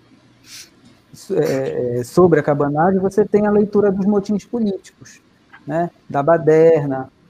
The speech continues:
e tudo mais. E você faz uma releitura contemporânea de tudo isso, como um movimento popular, como um movimento de origem popular, realmente. Aí tem essa associação com o próprio Clube do Remo. Normalmente, os clubes,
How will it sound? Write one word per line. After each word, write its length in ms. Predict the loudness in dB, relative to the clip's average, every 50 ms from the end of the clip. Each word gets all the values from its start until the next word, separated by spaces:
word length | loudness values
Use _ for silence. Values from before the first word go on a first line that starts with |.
| _ -10
e 100 | -8 -8
tudo 300 | -6 -6 -6 -4 -4 -4
mais. 280 | -2 -2 -2 -4 -4 -6 -12 _ _ _ _ _ -8
E 120 | -6 -6
você 500 | -2 -2 -2 -2 0 2 2 2 2 -2 -8 -20 _ _ _ _ _ _ _ _ _ _
faz 220 | 2 2 2 4
uma 180 | 4 2 2 0
releitura 920 | 2 4 2 4 4 2 2 0 -2 -4 -6 -6 -6 -4 -4 -4 -4 -6 -8 _ _ _ _ -8
contemporânea 720 | -8 -8 -4 -4 -6 -4 -2 -2 -2 -2 -2 -2 -4 -4
de 120 | -6 -8
tudo 280 | -8 -8 -8 -8 -6 -6
isso, 220 | -6 -6 -8 -8
como 240 | -4 -4 -2 -2 -2
um 20 |
movimento 480 | -2 -2 -4 -4 -4 -4 -2 -4 -4 -4
popular, 720 | -4 -4 -4 -4 -2 0 2 2 2 2 0 0 -2 -4
como 160 | -4 -6 -4 -4
um 40 |
movimento 720 | -4 -4 -4 -4 -4 -6 -6 -6 -4 -4 -6 -6 -8 -10 -16 -16 _ _ _ _ _ _ -12 -10
de 200 | -4 2 4 4
origem 520 | 4 4 4 4 4 4 4 4 2 -2
popular, 800 | -6 -6 -8 -8 -6 -6 -4 -2 0 0 0 0 -2 -4 -8 -12
realmente. 580 | -8 -6 -6 -6 -6 -6 -6 -8 -8 -4 -4 -2
Aí 220 | 0 2 0 0
tem 160 | 0 -2 -2
essa 180 | -2 -2 -4 -6
associação 760 | -4 -4 -6 -4 -2 -2 -2 -2 -2 -4 -4 -2 -4 -4 -6 -10 _ _ _ -20 _ _
com 100 | -2 -2
o 60 | -2
próprio 340 | 2 2 2 2 2 0 -2
Clube 300 | -2 2 0 2 2 0
do 160 | 0 0 0
Remo. 340 | 2 2 2 0 0 -2 -4
Normalmente, 800 | -2 0 0 2 2 2 0 0 -2 -2 -2 -4 -4 -4 -4 -6
os 120 | -8 -8 -8
clubes, 560 | -6 -2 2 2 2 2 0 -4 -6 -8